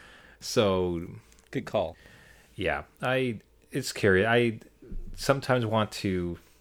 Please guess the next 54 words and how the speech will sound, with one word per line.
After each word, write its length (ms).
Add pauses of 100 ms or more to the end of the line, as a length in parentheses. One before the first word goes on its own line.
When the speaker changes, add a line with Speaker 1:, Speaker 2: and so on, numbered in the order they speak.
Speaker 1:
admit 440
my 140
age. 580
<laughs> 60 (540)
And 160
so 140
thinking 300
of 80
some 100
of 60
these 120
things 160
like, 120 (340)
"This 180
game 280
is 100
terrible. 420
Look 200
at 80
this 200
U 140
I." 400
And 180
it's, 140 (180)
"Now 120
slow 260
down, 240
old 220
man. 340 (340)
It's 140
Speaker 2:
Yeah. 220
Speaker 1:
fine." 440 (360)
Speaker 2:
Yeah. 260
Speaker 1:
You 320
just 220
don't 160
get, 120
you 60
know, 80
you 160
know 140
how 160
y-, 240 (100)
the 160
older 300
people 260
you 80
work 240
with 160 (460)
have 180
no 140
idea 240
how 80
to 260